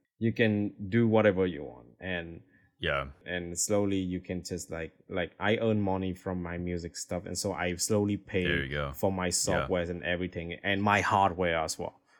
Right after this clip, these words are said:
Speaker 1: Uh,
Speaker 2: Yeah.
Speaker 1: my, even
Speaker 2: And,
Speaker 1: though
Speaker 2: and that's
Speaker 1: my,
Speaker 2: the
Speaker 1: yeah.
Speaker 2: goal, you know, like, eventually, like, if you like it enough, hopefully you can monetize your passion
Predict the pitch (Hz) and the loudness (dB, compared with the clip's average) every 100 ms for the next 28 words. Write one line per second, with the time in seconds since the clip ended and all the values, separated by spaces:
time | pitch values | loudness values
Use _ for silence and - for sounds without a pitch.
0 | _ - 87 78 73 71 - 135 120 110 | _ 2 2 4 2 0 0 4 6 8
1 | 107 104 95 92 78 90 110 76 76 78 | 8 6 4 2 2 4 4 4 2 0
2 | 76 76 76 85 76 87 - 85 78 73 | 0 -2 -2 -4 -2 -2 -2 -6 -4 -4
3 | 80 76 80 73 76 82 73 71 - 78 | -6 -8 -4 -2 -2 -2 -4 -4 -4 -6
4 | 80 76 73 73 69 73 73 - 73 71 | -4 -6 -6 -6 -4 -2 -4 -2 -2 -2
5 | 71 71 67 - 78 - 64 65 65 | -4 -8 -8 -2 -2 -2 -8 -12 -12